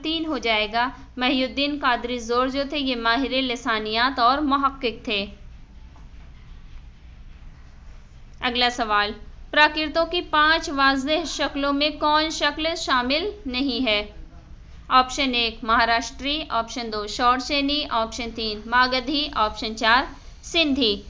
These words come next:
इसका दुरुस्त जवाब जो है वो ऑप्शन नंबर चार हो जाएगा, यानी सिंधी जो है ये प्राकृतों की पांच जो वाज़ेह शक्लें हैं उनमें ये शामिल नहीं है।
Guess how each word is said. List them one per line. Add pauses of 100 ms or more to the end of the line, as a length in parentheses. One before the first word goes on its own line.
(200)
इसका
दुरुस्त
जवाब
जो
है
वो
ऑप्शन
नंबर (400)
चार
हो
जाएगा, (280)
यानी
सिंधी
जो
है
ये
प्राकृतों
की
पांच
जो
वाज़ेह
शक्लें
हैं
उनमें
ये
शामिल
नहीं
है।